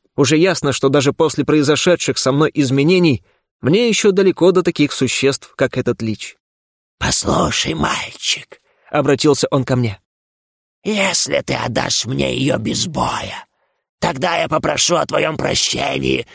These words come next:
Speaker 2: у моего повелителя. Очень скоро ему понадобятся такие перспективные слуги, как ты. Предстоит много работы,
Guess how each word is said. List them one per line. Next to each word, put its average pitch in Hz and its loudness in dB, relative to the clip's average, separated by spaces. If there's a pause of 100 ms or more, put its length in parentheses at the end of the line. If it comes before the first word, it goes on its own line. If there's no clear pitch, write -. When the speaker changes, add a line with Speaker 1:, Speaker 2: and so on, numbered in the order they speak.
(120)
Speaker 2:
у 202 -2
моего 131 -2
повелителя. 113 -2 (600)
Очень 185 0
скоро 160 -2 (280)
ему 247 2
понадобятся 208 0
такие 165 -2
перспективные 147 -2
слуги, - -2
как - -6
ты. - -6 (720)
Предстоит - -4
много - -2
работы, - -6